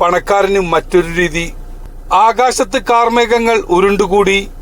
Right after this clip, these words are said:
കള്ളനീരിന്റെ മഴകൾ താരസംഘടനയിൽ പതിക്കുന്ന ദയനീയമായ കാഴ്ച. രക്ഷയ്ക്ക് രാഷ്ട്രീയ പാർട്ടികൾ കൂടെയുണ്ട്.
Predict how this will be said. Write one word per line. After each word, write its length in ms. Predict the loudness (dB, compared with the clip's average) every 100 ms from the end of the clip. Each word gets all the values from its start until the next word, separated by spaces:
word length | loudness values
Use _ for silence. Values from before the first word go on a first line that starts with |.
| -18 -18 -16 -4 2
കള്ളനീരിന്റെ 720 | 4 4 2 2 2 2 2
മഴകൾ 320 | 2 2 2 0 0
താരസംഘടനയിൽ 800 | 2 2 0 0 0 0 2 0 -2
പതിക്കുന്ന 420 | -2 0 0 2 0 2
ദയനീയമായ 600 | 2 2 2 2 2 2 2
കാഴ്ച. 300 | 0 0 0 2 2 -2 -16 -10 -2
രക്ഷയ്ക്ക് 440 | -2 0 -4 -2 0 2
രാഷ്ട്രീയ 320 | 0 0 -2 0
പാർട്ടികൾ 340 | -2 0 0 -2 0
കൂടെയുണ്ട്. 520 | 2 4 2 2